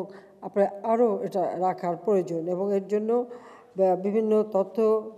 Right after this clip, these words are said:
প্রামাণ্যচিত্র প্রদর্শন থেকে শুরু করে বিভিন্ন কাজগুলি আপনাদের করতে হবে, যে আমাদের ছেলেমেয়েরা যেন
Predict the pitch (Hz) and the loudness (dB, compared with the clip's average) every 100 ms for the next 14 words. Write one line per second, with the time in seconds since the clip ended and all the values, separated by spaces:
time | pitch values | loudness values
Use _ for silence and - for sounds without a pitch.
0 | - 185 190 208 208 214 208 196 202 214 | -4 0 0 0 -2 -6 -8 -2 0 0
1 | 208 233 226 226 220 220 220 214 233 247 | -2 -6 -4 -4 -4 -4 -4 -2 0 0
2 | 240 - - - 240 254 226 208 175 180 | -4 -18 -20 -8 -2 2 2 0 -4 -2
3 | 196 185 - 190 196 247 247 180 156 156 | -2 0 -2 -4 0 -2 0 -4 -4 -6
4 | 156 - - _ - 202 180 196 202 202 | -12 -16 -20 _ -4 -2 0 0 0 -2
5 | 185 185 202 190 196 | -4 -2 -2 -2 -4